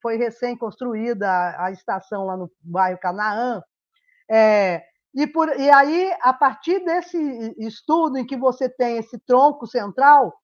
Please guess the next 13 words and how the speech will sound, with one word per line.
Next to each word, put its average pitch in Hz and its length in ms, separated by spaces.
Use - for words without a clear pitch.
você 254 280
tem 277 220
a 254 60
ligação 240 520
do 214 300
ônibus, 302 640
do 254 140
terminal 226 420
central 202 560
para 247 240
os - 80
terminais, 220 680
e 349 380